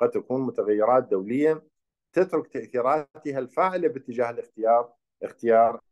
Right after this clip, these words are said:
البديل المناسب لحل الأزمة، حيث تتوزع هذه المتغيرات، يمكن توزيعها إلى أيضًا إلى شكلين من أشكال المتغيرات. هناك متغيرات داخلية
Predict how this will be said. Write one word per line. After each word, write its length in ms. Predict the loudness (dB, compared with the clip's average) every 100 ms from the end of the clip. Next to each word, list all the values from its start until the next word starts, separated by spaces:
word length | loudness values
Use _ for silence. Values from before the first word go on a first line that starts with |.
| _ _
البديل 800 | -12 -10 -10 -8 -4 -2 -4 -6 _ _ _ _ -4
المناسب 840 | -4 -2 -2 2 0 0 -6 -8 _ _ _
لحل 380 | -8 -2 0 0
الأزمة، 560 | -2 -2 -8 -6 -10 -12 _ _ _ _ 0
حيث 200 | 0 0
تتوزع 880 | -4 0 2 0 0 -2 -2 -2
هذه 240 | -2 -2 -8
المتغيرات، 880 | -10 -6 -2 0 2 2 2 0 -6
يمكن 340 | -16 -16 -6
توزيعها 640 | -4 -4 -6 -8 -6 -6 -10 _ _ 2
إلى 200 | 4 4
أيضًا 260 | 2 0 -2
إلى 320 | -2 -4 -4
شكلين 440 | -6 -10 -8 -8
من 160 | -8 -12
أشكال 260 | -16 -8 -6
المتغيرات. 800 | -6 -10 -10 -8 -8 -10 -14 _ _ _ -2
هناك 440 | 2 4 2 0
متغيرات 560 | -6 -6 0 2 2 -2
داخلية 720 | -2 -4 -4 -10 -8 -8 -8